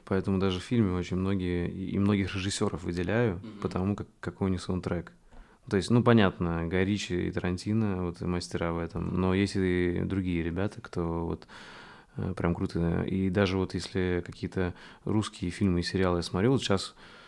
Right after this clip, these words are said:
Speaker 1: на самом деле много крутых русских сериалов, на мой взгляд, вот прям, ну, в-, научились круто делать.
Speaker 2: Например?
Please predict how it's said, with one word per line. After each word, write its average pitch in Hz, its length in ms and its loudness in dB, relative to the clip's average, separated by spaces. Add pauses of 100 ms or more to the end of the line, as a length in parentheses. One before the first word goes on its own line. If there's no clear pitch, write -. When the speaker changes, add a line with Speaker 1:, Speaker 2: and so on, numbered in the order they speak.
(280)
Speaker 1:
на 98 80 2
самом 101 160 6
деле 98 60 8
много 107 200 8
крутых 98 340 0
русских 92 280 -4
сериалов, 120 360 4
на 95 80 2
мой 85 140 2
взгляд, 82 420 -4
вот - 220 -6
прям, 87 400 0
ну, 85 400 -2
в-, 92 400 -6
научились 98 460 2
круто 87 260 -6
делать. 85 340 -2
Speaker 2:
Например? 110 400 4